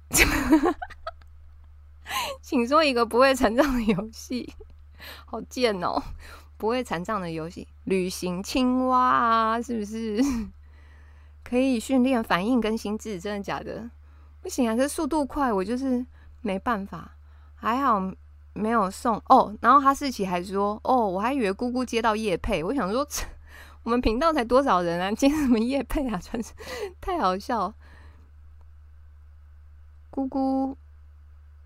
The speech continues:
拜登哦。<laughs> 直播恐怖游戏，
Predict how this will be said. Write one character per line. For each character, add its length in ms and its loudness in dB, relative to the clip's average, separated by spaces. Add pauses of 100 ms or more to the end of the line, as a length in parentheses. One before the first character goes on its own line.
(1200)
拜 180 4
登 440 -2
哦。 680 4 (1160)
<laughs> 600 0 (1200)
直 240 -6
播 400 4
恐 320 -4
怖 300 -4
游 260 -2
戏， 540 -10